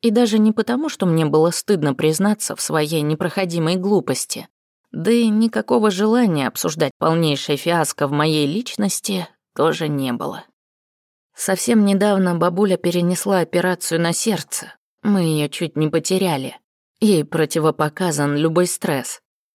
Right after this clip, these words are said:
А она у меня жуть какая впечатлительная. Точно расстроится, переживать будет. Потом у нее обязательно давление поднимется. А там и до нового приступа недолго. Нет уж.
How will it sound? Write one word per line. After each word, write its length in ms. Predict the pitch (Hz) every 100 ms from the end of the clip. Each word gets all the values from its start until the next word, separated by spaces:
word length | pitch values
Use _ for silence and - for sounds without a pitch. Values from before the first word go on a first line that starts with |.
| _
А 160 | - 185
она 220 | 202 220
у 20 |
меня 380 | 202 208 208 196
жуть 260 | 156 185 -
какая 420 | - 240 240 226
впечатлительная. 1120 | - - 233 262 254 185 135 139 139 131 - _ _ _
Точно 440 | - 247 - 151 139
расстроится, 800 | 143 - - 240 220 170 - -
переживать 720 | - 165 156 156 151 220 185
будет. 500 | 175 180 165 - _ _
Потом 360 | - - 214
у 20 | 170
нее 260 | 151 165
обязательно 680 | 156 147 160 180 180 170 165
давление 560 | 170 180 143 151 147 139
поднимется. 720 | 151 139 151 143 135 - 117 - _ -
А 140 | -
там 360 | - 117 175 156
и 140 | 151
до 140 | 143
нового 420 | 151 220 180 143 139
приступа 560 | - 160 139 - 135
недолго. 680 | 147 151 165 160 139 123 139 _ _ _ -
Нет 360 | 180 151 -
уж. 240 | - -